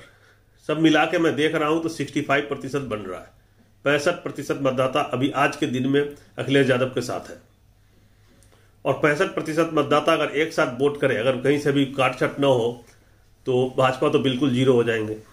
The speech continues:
एक भी सीट जीतने के आसार नहीं दिख रहे हैं इस condition में। आज के दिन में, चुनाव तक क्या होगा पता नहीं, बहुत सारे रैलियां और क्या क्या चल रहा है, काटने की कोशिश हो रही है।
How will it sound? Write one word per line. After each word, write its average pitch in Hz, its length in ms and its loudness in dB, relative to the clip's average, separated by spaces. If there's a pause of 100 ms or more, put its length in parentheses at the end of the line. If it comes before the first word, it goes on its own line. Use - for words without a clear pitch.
(1400)
एक 143 220 2
भी 151 60 0
सीट 143 220 -2
जीतने 123 300 0
के 139 80 0
आसार 127 320 0
नहीं 123 140 2
दिख 113 180 -4
रहे 113 140 -2
हैं 123 200 -10
इस 170 140 -2
condition 127 380 0
में। 110 120 -6
आज 143 220 0
के - 100 0
दिन 98 200 -6
में, 82 140 -16 (920)
चुनाव 127 300 0
तक - 180 0
क्या 139 120 4
होगा 127 220 2
पता 123 220 -4
नहीं, 107 260 -4 (600)
बहुत 123 180 -2
सारे 123 180 4
रैलियां 117 440 2
और 117 80 -2
क्या 120 180 0
क्या 123 140 0
चल 120 220 -2
रहा 117 220 0
है, 110 160 2
काटने 113 400 -2
की 117 120 0
कोशिश 117 340 -4
हो 113 80 2
रही 110 220 0
है। 101 340 -4